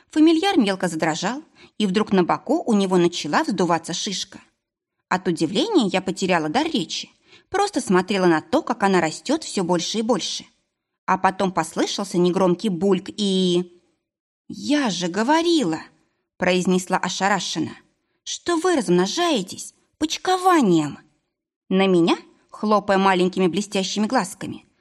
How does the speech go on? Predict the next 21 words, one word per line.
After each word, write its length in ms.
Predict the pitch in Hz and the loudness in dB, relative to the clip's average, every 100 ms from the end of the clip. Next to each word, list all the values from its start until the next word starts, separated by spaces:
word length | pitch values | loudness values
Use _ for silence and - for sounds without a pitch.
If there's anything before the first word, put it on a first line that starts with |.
| _ | _
смотрел 640 | - 196 170 165 175 392 | -4 0 0 0 -2 0
маленький 480 | 277 180 165 165 156 | 2 4 2 0 -2
Тиин. 380 | - 202 185 - _ _ _ _ _ - | -6 -6 -8 -10 _ _ _ _ _ -20
Сашенька 520 | - 403 370 254 202 | -4 -2 4 4 2
засмеялся 760 | 185 196 160 196 302 - - _ _ - | -4 0 2 2 -4 -8 -16 _ _ -6
и 80 | 202 | -4
потянул 460 | 190 - 170 311 | -2 0 4 4
к 100 | - | 2
нему 240 | 202 180 165 | 2 4 2
ручонки. 640 | 202 233 180 160 - - - _ _ _ _ _ _ _ _ - | -2 -2 0 0 -6 -16 -18 _ _ _ _ _ _ _ _ 2
"У 60 | |
меня 400 | 330 381 403 403 | 2 4 2 0
теперь 380 | 392 - - 311 - | -2 -6 -4 -6 -4
тоже 300 | 440 427 320 | -2 -2 0
есть 280 | 269 269 269 | -2 -2 -2
деточка. 600 | 330 311 175 - - - _ _ _ - | 0 0 -4 -12 -14 -20 _ _ _ -4
Эл, 300 | 381 359 226 | 0 0 0
погляди, 760 | 294 339 381 480 427 311 - _ _ _ | -2 0 0 -2 -4 -4 -4 _ _ _
правда 420 | 175 311 523 415 | 0 0 2 2
он 180 | 427 427 | 2 2
миленький?" 720 | 427 269 208 - 151 - - | 2 2 2 0 -4 -6 -14